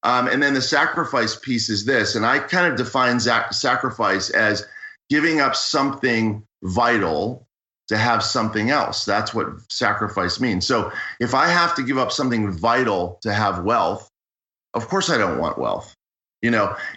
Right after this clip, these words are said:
And, and so I do a lot of, so I, I do a lot of talks with realtors, and, and, you know, one of the things that I do, it's, it's, it's a piece in the book too, is to ten times your goal.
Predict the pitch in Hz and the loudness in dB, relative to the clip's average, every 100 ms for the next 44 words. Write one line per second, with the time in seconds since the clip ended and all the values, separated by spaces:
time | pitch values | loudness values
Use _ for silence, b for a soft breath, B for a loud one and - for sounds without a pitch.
0 | - 131 131 - 135 135 - 147 135 117 | 2 2 2 0 2 2 2 2 2 2
1 | 135 127 156 143 131 139 131 127 - _ | 0 2 2 2 4 4 2 -2 -10 _
2 | _ - 123 127 127 123 135 131 123 117 | _ 0 2 2 2 2 2 2 2 0
3 | 131 120 120 - 120 110 - 120 113 117 | 2 2 2 -2 -4 -4 -2 0 0 0
4 | 113 110 104 101 85 B B B - 113 | 2 2 0 -2 -2 B B B 0 2
5 | 120 113 107 90 104 135 135 147 127 120 | 4 4 2 2 2 2 2 2 2 2
6 | 110 107 113 117 110 104 - - 98 104 | 2 2 2 2 2 2 0 0 0 0
7 | - - 107 110 - 139 123 120 113 110 | -2 -4 -2 -2 0 0 2 2 2 0
8 | - 143 131 110 104 - 110 - 139 127 | 0 2 4 4 2 -2 -2 0 2 2
9 | 127 120 113 104 95 113 113 101 95 | 2 2 2 2 0 2 2 2 0